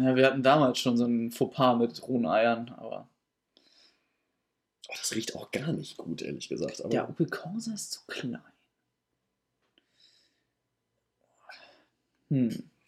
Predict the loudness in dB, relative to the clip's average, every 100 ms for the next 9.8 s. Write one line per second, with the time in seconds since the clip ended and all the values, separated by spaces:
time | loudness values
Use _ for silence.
0 | -16 -14 -4 2 6 8 8 6 6 6
1 | 6 6 6 4 2 2 2 4 6 8
2 | 6 4 2 4 6 4 2 -2 0 2
3 | 4 4 4 -2 -4 -6 4 8 8 6
4 | 4 4 4 4 2 0 -8 -18 -18 -20
5 | 4 8 10 8 6 4 6 6 6 6
6 | 6 6 6 8 10 8 4 2 6 8
7 | 8 4 4 6 8 6 6 4 8 10
8 | 10 8 6 4 6 4 2 4 4 4
9 | 8 8 8 4 0 2 0